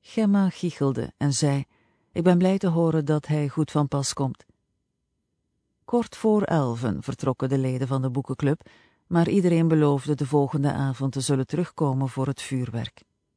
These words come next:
Annie wist nog steeds niet precies wat het plan was voor die avond, maar er was haar verteld dat John en Paul voor alles zouden zorgen,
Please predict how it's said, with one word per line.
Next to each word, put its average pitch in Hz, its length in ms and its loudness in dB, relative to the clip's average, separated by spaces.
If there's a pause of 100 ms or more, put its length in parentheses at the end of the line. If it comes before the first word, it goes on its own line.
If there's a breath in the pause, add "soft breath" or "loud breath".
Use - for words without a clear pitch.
(500)
Annie 202 340 4
wist 185 240 0
nog 160 160 2
steeds - 400 -2
niet 151 160 0
precies 147 440 -2
wat 139 160 -2
het 131 160 -12
plan 151 260 0
was 139 220 -2
voor 143 180 -2
die 139 160 -4
avond, 135 400 -4 (420 soft breath)
maar 180 360 2
er 170 180 -2
was 214 220 -4
haar 202 160 2
verteld 185 480 -2 (240 soft breath)
dat 143 220 -4
John 156 200 4
en 151 180 2
Paul 143 400 0
voor - 260 -2
alles 135 320 -4
zouden 131 300 -2
zorgen, - 420 -6